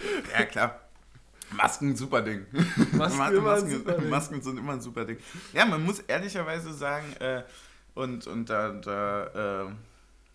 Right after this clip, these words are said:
Speaker 1: ja, die, die, die letzte Folge ist halt mehr oder weniger, ne? <laughs> Vergleichsweise, äh, in, in andere Kreise gerutscht, sag ich mal.
Speaker 2: Ja.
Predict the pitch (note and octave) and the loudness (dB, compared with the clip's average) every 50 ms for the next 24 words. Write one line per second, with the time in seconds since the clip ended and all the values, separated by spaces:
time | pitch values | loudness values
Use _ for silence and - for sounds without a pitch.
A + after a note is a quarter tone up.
0 | _ - - - - _ _ _ - _ _ _ _ _ - A#2 C#3 D#3 C3+ B2+ | _ -20 -20 -20 -20 _ _ _ -20 _ _ _ _ _ 0 2 2 2 0 -4
1 | A#2 G#2+ - B2+ A#2+ A2+ C3 B2 C3+ C#3 - - D#3 - - C#3+ D#3 F3 F#3 E3+ | -10 -10 -8 -10 -8 -6 -4 -2 -2 -2 -2 -4 -6 -4 -2 -2 -2 0 -2 -4
2 | F3+ E3+ - F3 E3 E3 F3 F3 E3+ F3 - - - C#3 C3+ C3+ D#3 D3+ D#3 D3 | -4 -6 -6 -2 -2 -2 -2 -2 -4 -8 -12 -12 -8 -4 -4 -2 -2 -4 -6 -6
3 | C#3+ C#3+ D3 D#3 D3 D3 D3 C#3+ C#3 C#3+ C#3+ - - - - - - - - _ | -8 -8 -8 -8 -6 -4 -4 -4 -4 -6 -8 -12 -18 -20 -20 -20 -20 -20 -20 _
4 | _ - - - - - C#3+ F#3 C#4 - - - - - _ - - - _ _ | _ -20 -20 -20 -10 -4 -4 -4 -4 -4 -8 -16 -20 -20 _ -20 -20 -20 _ _
5 | _ _ _ _ _ _ - _ - - E3+ - - - - F3+ - - - - | _ _ _ _ _ _ -12 _ -8 -6 -6 -8 -10 -6 -4 -4 -2 -2 -2 -2
6 | - - C3+ B2+ A#2 A#2 B2 C#3+ D3+ D3 - B2+ C3 C3 C3+ C3+ A#2 B2 C3 C3 | 2 2 2 2 4 2 2 2 2 0 0 4 4 4 4 2 0 0 0 0
7 | A#2+ - E3+ F3 E3+ E3+ D#3+ D#3 D#3 C#3+ B2 - - A2+ A#2 A2+ A2 A2 A2+ G#2 | 0 -2 -6 -8 -8 -10 -10 -10 -12 -14 -14 -8 -4 -2 0 0 0 0 0 -2
8 | G#2 F#2+ - - - - - - - - G#2 G2+ - - - - B2+ B2+ F3+ - | -2 -4 -8 -12 -16 -14 -14 -12 -12 -10 -10 -10 -10 -10 -8 -8 -6 -6 -6 -8
9 | - - B2+ A#2+ - A#2+ C#3 C#3 B2+ C3 B2+ C3 - C#3 C#3 G3 G3+ F#3 C#3 A#2+ | -8 -8 -8 -4 -2 -2 -2 0 -2 -2 -2 0 4 4 6 6 4 2 -2 -4
10 | G2+ - A2+ - - - - - - - _ _ - _ - - - - - A#2+ | -4 -4 -4 -4 -6 -10 -12 -14 -18 -20 _ _ -20 _ -20 -20 -18 -2 0 2
11 | A#2 A2+ A2+ A2 B2+ A2+ G#2 G#2 G2 - C#3+ C#3+ C#3+ D3 | 2 2 0 -2 -2 0 0 0 0 0 0 -2 -2 -2